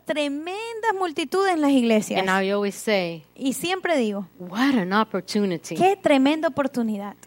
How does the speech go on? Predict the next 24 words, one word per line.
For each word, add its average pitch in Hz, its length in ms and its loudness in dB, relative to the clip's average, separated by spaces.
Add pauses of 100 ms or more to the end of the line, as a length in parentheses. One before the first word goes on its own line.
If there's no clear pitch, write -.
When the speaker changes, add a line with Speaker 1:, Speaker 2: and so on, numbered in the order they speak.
(180)
Speaker 2:
to 180 100 -8
talk 247 300 0
about 190 300 -2
the 175 60 -4
Word 180 400 2
of 233 100 -2
God. 185 360 -2
Speaker 1:
para 240 220 4
hablar 277 400 -2
de 381 80 -4
la 320 100 -2
palabra 240 320 2
de 247 100 6
Speaker 2:
Bring 247 120 -4
Speaker 1:
Dios. 233 100 2
Speaker 2:
conviction 233 540 2
of 247 100 2
sin. 247 320 2
Speaker 1:
Traer 262 440 2
convicción 311 400 -2
Speaker 2:
Bring 277 100 2
Speaker 1:
de 294 80 2
Speaker 2:
these 277 100 -2
people 302 140 2